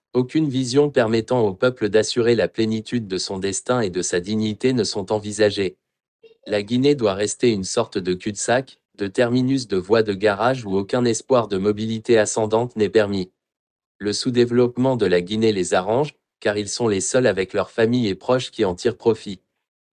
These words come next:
Et ce petit groupe de privilégiés politiques, de kleptocrates,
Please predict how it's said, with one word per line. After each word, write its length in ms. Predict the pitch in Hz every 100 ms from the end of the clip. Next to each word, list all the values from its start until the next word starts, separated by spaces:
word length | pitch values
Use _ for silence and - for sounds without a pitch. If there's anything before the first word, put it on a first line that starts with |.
| _ -
Et 80 | 98
ce 160 | -
petit 320 | 101 120 117 120
groupe 280 | 113 135
de 100 | 104
privilégiés 720 | 92 - 113 110 110 98 110 101
politiques, 680 | 107 101 98 151 170 - _ _
de 120 | - 98
kleptocrates, 840 | - 113 - 101 - 120 147 -